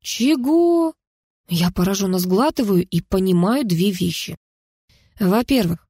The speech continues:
я ужасно голодна и душу отдам хоть за хот-дог.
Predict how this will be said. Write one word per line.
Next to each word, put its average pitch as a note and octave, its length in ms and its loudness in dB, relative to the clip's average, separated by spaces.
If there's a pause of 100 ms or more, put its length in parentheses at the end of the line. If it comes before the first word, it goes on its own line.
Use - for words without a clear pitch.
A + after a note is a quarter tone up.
(160)
я F3 260 2
ужасно F#3+ 540 0
голодна E3+ 500 2
и F#3+ 100 2
душу F#3+ 500 0
отдам F3+ 340 0
хоть G3 240 -2
за F#3 160 -2
хот-дог. E3+ 520 -4